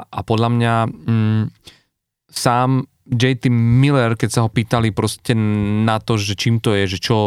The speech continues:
čo on zlepšil, či lepšie strieľa, či zlepšil defenzívnu hru a čo, a on povedal: „Viete čo, ne, že je to tak, jak, pod-, moja hra je viac menej to isté, čo som hral. Viete, čo sa zmenilo? Že sme lepší ako tým.“ Že proste ako keď vieš, že, že tí hráči,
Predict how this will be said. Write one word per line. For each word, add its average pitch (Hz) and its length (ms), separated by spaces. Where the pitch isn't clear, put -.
čo - 180
on 117 140
zlepšil, 95 480
či - 160
lepšie 113 260
strieľa, 123 400
či 113 140
zlepšil 110 340
defenzívnu 110 540
hru 113 100
a 110 80
čo, 113 240
a - 80
on 107 100
povedal: 107 300
„Viete 113 180
čo, 127 140
ne, 175 260
že 110 380
je 113 140
to 123 80
tak, 123 240
jak, 123 240
pod-, 123 160
moja 131 220
hra 139 100
je 127 80
viac 123 140
menej 139 240
to 123 80
isté, 120 180
čo 113 140
som 117 160
hral. 98 320
Viete, 110 160
čo 120 100
sa 147 140
zmenilo? 147 580
Že 110 160
sme 113 160
lepší 123 240
ako 113 160
tým.“ 110 300
Že 113 120
proste 107 280
ako 110 120
keď 123 140
vieš, 127 220
že, 117 180
že 110 120
tí 135 140
hráči, 117 720